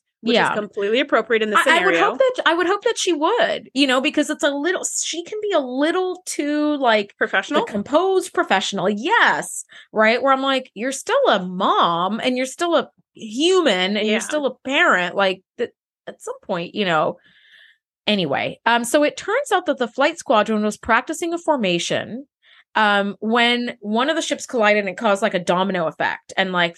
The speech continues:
Speaker 2: they all exploded. And four out of the five were able to use their emergency transport to get them out safely, but one was not able to get out in time and he died as a result.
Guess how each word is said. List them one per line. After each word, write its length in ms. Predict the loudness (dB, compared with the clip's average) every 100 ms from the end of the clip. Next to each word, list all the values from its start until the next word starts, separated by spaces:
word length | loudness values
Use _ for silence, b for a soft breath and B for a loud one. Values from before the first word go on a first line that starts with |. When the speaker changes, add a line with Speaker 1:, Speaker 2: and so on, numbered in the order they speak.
| -2
Speaker 2:
they 140 | -2
all 560 | 2 2 4 2 0 -4 -6
exploded. 720 | -4 -4 0 0 2 -2 -6 B B B
And 180 | -2 0
four 280 | 2 4
out 80 | 4
of 40 | 0
the 60 |
five 380 | -2 2 2 2
were 120 | -2 0
able 320 | 0 0 -2
to 420 | -2 0 0 -2 -4
use 380 | -2 0 0
their 140 | 2 0
emergency 460 | 2 0 -2 -6
transport 580 | -4 0 0 0 -2 -2
to 80 | -2 -4
get 240 | 0 0 0
them 140 | 0
out 160 | 0 0
safely, 380 | -2 0 0 0
but 180 | -2 -2
one 440 | -2 0 -2 -6 b b -4
was 220 | -4 -2
not 400 | 0 2 2 2 0
able 240 | -2 -4
to 120 | -6
get 160 | -2 0
out 160 | 0 -2
in 100 | -8
time 300 | -4 -4 -4
and 140 | -8 -8
he 120 | -6
died 280 | -6 -6 -8
as 120 | -10
a 60 | -12
result. 540 | -10 -10 -10 -12 -20